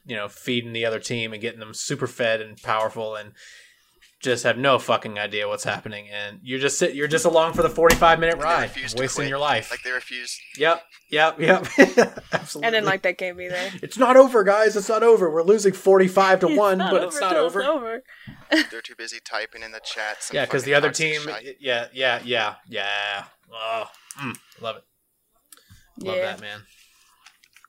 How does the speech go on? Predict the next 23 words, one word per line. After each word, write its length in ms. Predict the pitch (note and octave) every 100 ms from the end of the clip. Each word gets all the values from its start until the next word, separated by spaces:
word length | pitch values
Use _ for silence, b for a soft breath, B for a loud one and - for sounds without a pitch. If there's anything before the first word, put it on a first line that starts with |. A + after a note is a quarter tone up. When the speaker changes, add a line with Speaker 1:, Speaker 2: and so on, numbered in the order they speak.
| - - - - - -
Speaker 1:
Let's 140 | -
see 160 | C#3 A#2+
what 100 | G#2+
else. 260 | - - -
Did 100 | C3
I 40 |
write 200 | D3 D#3+
anything 240 | D#3 D3+ C#3+
else 180 | C#3+
down? 320 | - A2 - C3+ _ _ B B B B B B B B - - -
Speaker 3:
I 80 | A3+
do 200 | A3 A3+
really 240 | G#3+ G#3
like 240 | G3 G3+ G3
playing 260 | G#3+ F3+
Speaker 1:
No, 100 | G3+
Speaker 3:
zombies, 260 | F3+ E3+ F3
Speaker 1:
all 60 |
right. 120 | G3+ F#3+
Speaker 3:
though. 180 | E3 E3+
That 140 | F3+ F#3+
is 140 | F#3
fun. 400 | - F3+ E3+ F3